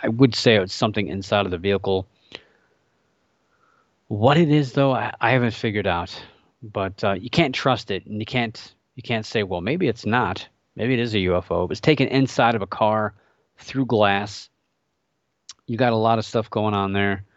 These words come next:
So it's, you, you pretty much just toss it on the floor at this point. And, uh, that's that.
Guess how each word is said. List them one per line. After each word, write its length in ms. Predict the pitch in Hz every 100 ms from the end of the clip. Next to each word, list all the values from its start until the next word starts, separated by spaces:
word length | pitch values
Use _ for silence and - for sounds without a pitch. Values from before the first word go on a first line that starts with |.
| _ _ _ _ _ _ _ _ _ _
So 840 | - - - - - 107 101 98 98
it's, 340 | - - - - 110
you, 180 | 98 98 -
you 100 | 113
pretty 240 | 107 117 104
much 240 | 92 -
just 140 | - -
toss 280 | 87 82
it 60 | 92
on 120 | 80
the 60 | 78
floor 320 | - 87 85
at 100 | 80
this 180 | 85 -
point. 360 | - 87 85 - _ _ _ _ _ _ _ _ _ _ 104
And, 300 | 82 80 80
uh, 280 | 78 78 80 - _ _ _ _ _ _ _ _ _ _ -
that's 280 | 90 87 -
that. 340 | 80 82 -